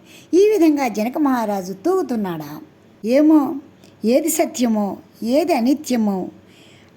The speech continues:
అనేటువంటి వివేకవంతమైన బుద్ధితో నిశ్చయంగా తెలుసుకోవచ్చు. అయితే నిత్యమైన సత్యాన్ని సాధించాలనే దృఢమైన దీక్ష ఉన్నప్పటికీ స్థిర గంభీరమైన ధ్యానంలోకి వెళ్ళటానికి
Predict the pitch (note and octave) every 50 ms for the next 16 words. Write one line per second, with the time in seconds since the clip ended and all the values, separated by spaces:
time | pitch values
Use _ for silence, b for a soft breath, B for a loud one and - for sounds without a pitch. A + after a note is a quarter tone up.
0 | - - C#4 F#4 G#4 - F4 F4 D4+ C4 D4 C4+ A#3+ G3+ F#3+ G#3 A#3+ B3+ E4 F#4
1 | G4 G4 F#4+ F#4 F4 D#4+ E4 E4 D4+ D4 B3+ A#3 G3 F#3 - A#3+ A#3 A#3 - E4+
2 | F#4 F4+ F#4+ E4 B3+ G#3+ G#3+ A#3 - - _ _ _ _ - G#3 G#3 - - -
3 | E4+ F#4 F#4 F4+ E4+ E4 D#4 - G#3 G#3 A3+ - - C#4 C4 A#3 G3+ - - -
4 | - - - A3 A3 G#3+ F4 F4 D4+ G#3+ G3+ - - - - - B B B B
5 | B B B A3+ C4 - - - E4+ G4+ G4+ G4+ G4+ F#4+ E4 D4+ D#4 - A3+ G#3
6 | - - D4+ E4 F4 E4+ D#4+ D4 - - F3+ G3 A#3 B3+ D#4 D#4 D#4 - D#4 D#4
7 | D4+ C#4+ C#4 A3+ F3 - G3 A3 C4+ E4 F#4 G4 E4+ C#4+ A3+ G3 G3 G#3 - G3
8 | G3 - _ _ _ _ _ _ b b b b G3+ F3 G3+ C#4 F4 - - -
9 | F#4 D#4+ G#3+ F3+ E3+ F3+ G#3 A#3 A3+ - C4+ B3 C#4 C4+ D#4 F4+ G#4+ C5+ - -
10 | - - _ _ _ _ b b b b b b - - - B3 D4 E4+ F4 D4
11 | B3 B3+ C#4 E4 B3+ D#4 F4 G4+ G#4 G4 F#4+ F#4 F4 D4 A#3+ G3+ G3 A3+ G#3+ G#3
12 | C#4 F4 G4 F#4+ D#4+ C#4 A#3+ B3 G#3+ F3+ G3+ A#3+ D4 C#4 B3 G#3+ - - A#3 G#3+
13 | F#3+